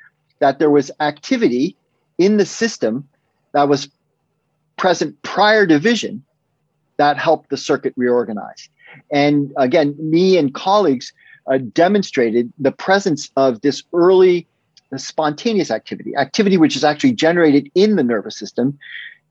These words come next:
prior to vision that helps organize or, um, uh, train the circuit to form these, uh, sophisticated circuits for locating, uh, the,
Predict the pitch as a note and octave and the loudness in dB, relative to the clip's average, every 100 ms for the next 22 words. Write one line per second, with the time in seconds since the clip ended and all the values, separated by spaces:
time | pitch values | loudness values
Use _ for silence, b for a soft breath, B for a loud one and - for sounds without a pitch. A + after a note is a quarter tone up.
0 | _ _ _ - - G#3 A3+ G3+ - A#2 | _ _ _ -4 0 2 4 2 0 -4
1 | A2+ G2+ G#2 C3+ - _ _ C#3+ D3 E3 | -4 -4 -8 -10 -14 _ _ 0 0 2
2 | F3 E3+ - - - G#3 G3 D3+ B2 A#2+ | 0 -2 -18 -10 0 2 2 0 -2 -2
3 | C#3 - - B2+ C3 B2+ _ _ _ B2+ | -6 -10 -6 -2 -2 -2 _ _ _ 0
4 | B2+ A#2+ A#2 A2+ _ _ _ - A#2+ A#2+ | 0 0 -4 -6 _ _ _ -6 -2 -2
5 | A2 - - F#3+ G#3 C#3 B2 C#3+ - _ | -2 -6 -4 0 0 0 -2 -4 -10 _
6 | - C#3 - E3 C#3+ A#2+ - _ _ - | -4 -2 2 0 0 -4 -6 _ _ -8
7 | B2+ - D3 C#3+ C3+ C3 B2+ A2 B2 B2 | -8 -2 2 4 4 0 -4 -4 0 0
8 | - C#3 A#2+ - - B2 - B2+ A2+ - | -2 -4 -4 -4 -4 -4 -2 -4 -4 -2
9 | B2+ A2+ G#2+ - A#2 A2+ B B B C#3 | -2 -2 -6 -4 -4 -4 B B B 0
10 | C#3 C3+ B2 A#2 A2+ - A2+ A2 A2 A#2+ | 2 2 2 0 -2 -4 -2 0 0 -2
11 | _ _ A2+ A#2 G#2+ | _ _ -4 -2 -2